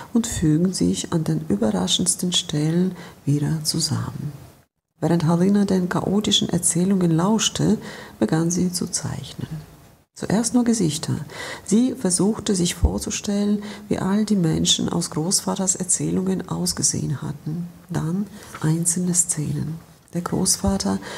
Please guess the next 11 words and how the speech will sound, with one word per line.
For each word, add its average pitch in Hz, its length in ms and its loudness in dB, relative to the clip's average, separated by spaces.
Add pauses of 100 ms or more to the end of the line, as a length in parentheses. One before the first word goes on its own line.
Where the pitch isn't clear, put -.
(260)
langweilt 180 580 2
sich 175 320 -2
als - 220 -2
kleiner 170 320 0
Junge 180 460 2
bei 165 260 -2
einer 165 340 2
höfischen 160 460 2
Zeremonie 156 720 0
in 156 200 2
Wien. 156 440 2